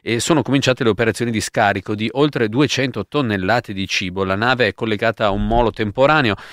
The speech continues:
costruito a sud-ovest di Gaza City. Intanto il segretario di Stato americano Anthony Blinken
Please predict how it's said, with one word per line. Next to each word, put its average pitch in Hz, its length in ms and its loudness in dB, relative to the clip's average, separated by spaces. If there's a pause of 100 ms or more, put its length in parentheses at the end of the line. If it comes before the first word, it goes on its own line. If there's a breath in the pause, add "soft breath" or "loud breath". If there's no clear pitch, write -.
(160 loud breath)
costruito 117 480 0
a - 20 -2
sud-ovest 95 640 0
di 104 120 -4
Gaza 101 320 0
City. 87 340 -8
Intanto 117 380 0
il 90 40 -6
segretario 117 380 -2
di 107 60 -6
Stato 131 200 -4
americano 98 560 -2
Anthony 120 320 -2
Blinken 104 520 -2